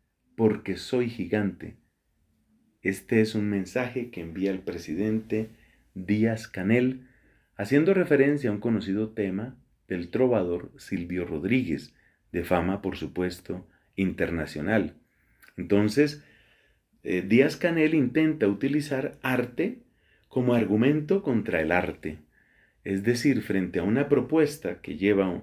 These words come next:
un vestido artístico, el presidente cubano, y lo mismo otras autoridades de la isla,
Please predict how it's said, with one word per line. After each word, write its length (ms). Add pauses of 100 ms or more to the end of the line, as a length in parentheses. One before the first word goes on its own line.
(120)
un 200
vestido 480
artístico, 800 (1400)
el 160
presidente 640
cubano, 520 (120)
y 140
lo 100
mismo 260
otras 280
autoridades 600
de 100
la 120
isla, 400